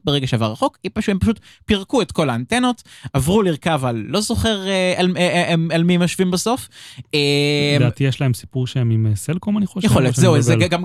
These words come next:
Speaker 1: זה נשמע לי, זה נשמע לי מוכר. אז, ובעצם, אה, בעקבות הדבר הזה, התשתית של האינטרנט הסלולרי בישראל פשוט הידרדרה, או לא התקדמה מספיק בהתאם למקובל בעולם.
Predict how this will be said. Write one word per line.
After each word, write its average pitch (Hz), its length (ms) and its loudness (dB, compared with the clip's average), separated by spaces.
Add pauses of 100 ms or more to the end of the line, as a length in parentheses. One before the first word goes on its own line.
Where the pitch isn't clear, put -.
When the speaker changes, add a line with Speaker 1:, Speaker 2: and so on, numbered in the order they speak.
Speaker 1:
זה 165 140 -2
נשמע 180 180 -4
לי, 180 60 -2 (120)
זה 151 120 -2
נשמע 143 160 -2
לי 139 60 0
מוכר. 120 260 -2 (420)
אז, 151 300 -2
ובעצם, 214 460 -2 (160)
אה, 151 80 0 (140)
בעקבות 170 260 -4
הדבר 180 280 -2
הזה, 247 280 -2 (120)
התשתית 135 640 -4
של 139 100 -2
האינטרנט 151 340 0
הסלולרי 160 400 -2
בישראל 254 480 -2
פשוט 196 220 -6
הידרדרה, 123 720 -2 (380)
או 285 300 4
לא 175 180 2
התקדמה 202 400 -2
מספיק 269 340 -6
בהתאם 147 520 0
למקובל 123 760 0
בעולם. 107 400 2